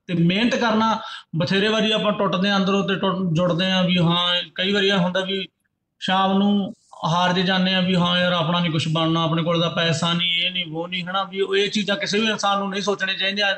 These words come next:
ਸਾਡੇ ਛੋਟੇ ਭਰਾ ਨੇ ਜਿਹੜੇ, ਜਿਨ੍ਹਾਂ ਨੇ ਹਾਲੇ ਸਟਰਗਲ ਕਰਕੇ ਅੱਗੇ ਆਉਣਾ, ਮੈਂ ਉਹਨਾਂ ਨੂੰ ਵੀ ਇਹ ਮੈਸੇਜ ਦੇਵਾਂਗਾ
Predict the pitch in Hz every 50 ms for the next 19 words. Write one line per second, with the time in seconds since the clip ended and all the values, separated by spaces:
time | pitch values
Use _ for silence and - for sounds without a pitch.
0 | 185 - - - - 185 170 175 180 151 175 175 185 196 196 - 202 202 196 185
1 | 180 185 185 180 160 180 185 196 196 180 - - 123 120 - - - 147 170 180
2 | 190 202 202 190 196 190 190 - - 190 190 196 196 185 202 185 147 190 190 185
3 | 151 156 175 180 175 175 180 175 180 180 185 185 185 185 202 208 208 208 202 202
4 | 196 185 180 - - 185 175 165 175 170 170 175 175